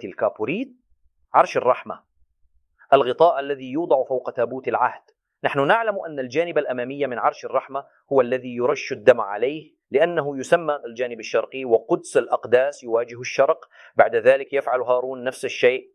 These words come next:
يستخدم سبع رشات بالضبط من دم التيس المذبوح، وهكذا يتم تقديم الدم من كلتا الذبيحتين. أولًا دم الذبيحتين الثور من أجل هارون شخصيًا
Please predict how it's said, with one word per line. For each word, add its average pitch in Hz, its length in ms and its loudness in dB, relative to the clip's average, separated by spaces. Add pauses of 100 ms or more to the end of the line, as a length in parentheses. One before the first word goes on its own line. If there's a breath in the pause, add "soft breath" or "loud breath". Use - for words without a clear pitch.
(300)
يستخدم 127 680 2
سبع 135 380 4
رشات 135 520 -2
بالضبط 113 640 2 (960)
من 117 200 -2
دم 123 200 4
التيس 151 540 -8
المذبوح، 110 920 -2
وهكذا 120 600 0 (260 soft breath)
يتم 123 360 -2
تقديم 120 360 -2
الدم 107 260 2
من 107 180 -10
كلتا 127 320 0
الذبيحتين. 101 760 -2 (380)
أولًا 107 540 0
دم 117 200 2
الذبيحتين 104 880 -2 (260)
الثور 82 500 2 (260 soft breath)
من 101 140 -2
أجل 101 220 -4
هارون 101 420 -2
شخصيًا 196 680 -6